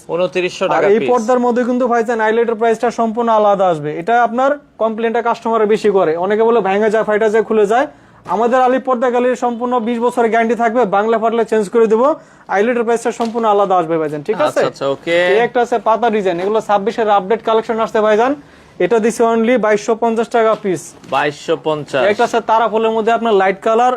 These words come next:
Speaker 2: এগুলো ঊনত্রিশশো টাকা পিস। একটা আছে শাপলা ডিজাইনের মধ্যে, অফার প্রাইস দিছি মাত্র ঊনত্রিশশো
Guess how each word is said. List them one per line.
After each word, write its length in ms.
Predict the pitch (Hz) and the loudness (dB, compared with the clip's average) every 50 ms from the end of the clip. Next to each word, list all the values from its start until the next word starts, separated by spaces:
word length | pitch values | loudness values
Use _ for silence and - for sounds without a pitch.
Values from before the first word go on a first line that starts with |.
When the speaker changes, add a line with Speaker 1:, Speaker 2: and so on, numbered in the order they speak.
| - 208 | -2 -4
Speaker 2:
এগুলো 180 | 175 196 208 214 214 | -2 0 0 0 0
ঊনত্রিশশো 360 | 214 196 208 220 214 - 233 214 233 | -2 -4 -4 -6 -4 -2 -2 0 0
টাকা 160 | 226 226 233 220 226 | 2 0 0 -2 -4
পিস। 220 | - 233 254 254 - - - - - - - - - - - 185 196 208 | -6 -6 -6 -6 -8 -12 -20 -20 -20 -20 -20 -20 -16 -8 -2 0 0 0
একটা 100 | - 240 | 0 0
আছে 120 | 226 - 233 190 | -2 -2 -4 -2
শাপলা 280 | 196 208 208 196 220 226 214 208 | -2 -2 0 0 0 0 2 2
ডিজাইনের 300 | 226 226 226 226 226 220 | 2 2 0 0 0 0
মধ্যে, 200 | 220 220 196 233 247 247 220 | 0 0 2 2 4 4 2
অফার 160 | 202 - 214 208 202 | 2 0 -2 -2 0
প্রাইস 180 | 220 214 208 196 | 0 0 0 0
দিছি 240 | 214 202 - 294 269 269 269 285 277 - - - - - - - 170 | -2 -4 -4 -4 -2 -2 -2 -2 -4 -8 -20 -20 -20 -20 -8 -2 0
মাত্র 220 | 180 196 190 208 220 240 262 254 226 - - _ _ _ _ - 214 | 0 0 0 0 0 0 0 0 -2 -6 -14 _ _ _ _ -10 -8
ঊনত্রিশশো 420 | 208 214 190 220 220 208 - 240 | -8 -6 -4 -6 -6 -4 -4 -4